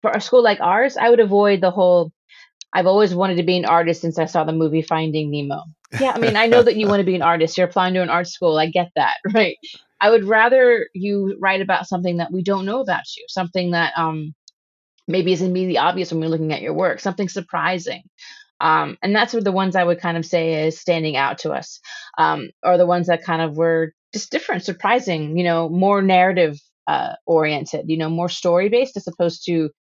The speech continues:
Speaker 1: almost like a thesis statement <laughs> kind of thing.
Speaker 2: Right,
Speaker 1: Um,
Speaker 2: right.
Speaker 1: which I think is really important. Um,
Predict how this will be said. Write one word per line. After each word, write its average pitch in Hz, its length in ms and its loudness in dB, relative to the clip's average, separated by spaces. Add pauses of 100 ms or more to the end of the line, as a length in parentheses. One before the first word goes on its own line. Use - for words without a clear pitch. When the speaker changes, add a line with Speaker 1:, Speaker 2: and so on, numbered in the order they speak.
(540)
Speaker 1:
almost 170 140 -2
like 233 100 0
a 226 40 -4
thesis 196 400 -4
statement - 460 -6
<laughs> - 20 -6
kind 247 220 2
of 226 60 0
thing. 196 360 0 (140)
Speaker 2:
Right, 90 260 -4
Speaker 1:
Um, 190 340 4
Speaker 2:
right. 170 200 -6 (400)
Speaker 1:
which 196 140 -2
I 202 80 4
think 190 120 2
is 175 140 -2
really 185 120 2
important. 165 640 -2 (120)
Um, 175 400 4